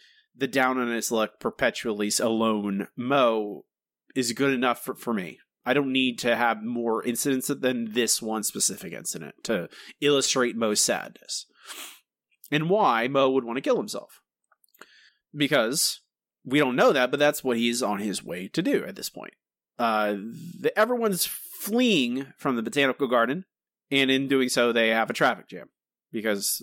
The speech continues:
I guess there's not, the roads that are not built up near the botanical garden.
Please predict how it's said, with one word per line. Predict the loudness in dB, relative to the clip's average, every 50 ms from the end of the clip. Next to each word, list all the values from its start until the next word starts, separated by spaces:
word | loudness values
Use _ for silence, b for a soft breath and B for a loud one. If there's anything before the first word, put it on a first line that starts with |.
| -2 -2
I | -2 0
guess | 0 0 0 0 -2 -6 -6 -6 _
there's | -4 -2 -2 0
not, | 0 0 0 -2 _ _ _
the | -4 -2
roads | 0 2 0 0 0 -2 -4 -6
that | -6 -6 -2 -2
are | -2 -2
not | 0 0 -2 -2 -4 -4
built | -4 -4 -2 -2
up | -2 -4 -4 -6 _ _ _ _ _ _ _
near | -6 -4 -4 -4 -4 -6 -10
the | -12 -14
botanical | -14 -14 -16 -16 -16 -16 -20 _ _ -18
garden. | -16 -14 -14 -14 -16 -18 -20